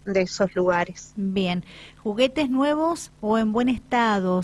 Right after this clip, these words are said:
Speaker 2: ¿También están necesitando golosinas, cosas dulces para compartir, bebidas, globos o lo que esté al alcance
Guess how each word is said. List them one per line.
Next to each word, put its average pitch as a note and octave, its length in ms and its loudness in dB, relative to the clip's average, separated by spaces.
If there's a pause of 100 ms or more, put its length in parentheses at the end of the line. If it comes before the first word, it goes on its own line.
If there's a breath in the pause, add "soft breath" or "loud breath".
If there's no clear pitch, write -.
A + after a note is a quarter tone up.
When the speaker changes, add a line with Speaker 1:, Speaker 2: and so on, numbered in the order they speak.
(180)
Speaker 2:
¿También G#3+ 360 0
están B3 300 -2
necesitando A#3 760 0
golosinas, C4+ 1040 2
cosas G#3 420 -2
dulces A#3+ 360 0
para G3 200 -2
compartir, G3 880 -2
bebidas, A#3+ 960 2
globos B3+ 840 4
o G3 80 0
lo G3+ 160 2
que G#3 100 -2
esté B3 200 -2
al B3+ 100 2
alcance A#3 840 2